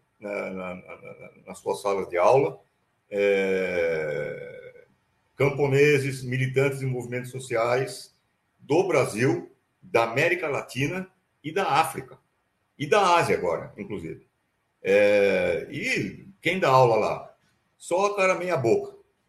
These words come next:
Ma-, Paulo Arantes, <laughs> professora Marilena Chauí, é, só gente meia boca, só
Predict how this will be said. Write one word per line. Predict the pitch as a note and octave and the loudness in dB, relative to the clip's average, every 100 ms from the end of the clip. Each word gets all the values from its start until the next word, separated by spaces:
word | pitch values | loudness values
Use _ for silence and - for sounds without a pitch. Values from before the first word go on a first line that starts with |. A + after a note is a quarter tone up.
| _ _ _ _ _ | _ _ _ _ _
Ma-, | - - - - | -18 -16 -16 -6
Paulo | G#2+ G#2+ C#3+ | 0 2 2
Arantes, | C#3 C3 C3+ C3+ B2 B2+ F#2+ F2 E2 - - C3 - - - D3+ - E3+ - D3+ | 2 2 0 0 -2 -4 -10 -10 -12 -18 -14 -12 -2 -2 2 0 2 -2 -2 -8
<laughs> | - - - - - - - _ | -8 -8 -10 -10 -16 -16 -20 _
professora | B2+ A#2+ A#2 C3+ B2+ | -6 -4 0 2 2
Marilena | A#2+ B2 A#2+ A2 A2 | 2 0 0 -2 -4
Chauí, | G#2+ C3+ C3+ C3+ C3+ C#3 C3+ C3 C3 A#2+ G#2+ F#2+ F2+ - - _ _ _ | -4 -2 0 0 -2 -4 -2 -2 -2 -4 -4 -4 -6 -12 -18 _ _ _
é, | G2 G2 F2 | 0 2 2
só | - G#3 | 0 0
gente | C4 B3+ | 0 0
meia | B3 G#3+ | 0 2
boca, | G3 C3 - - | 4 4 2 -2
só | D3 F3 G3 | -2 -2 0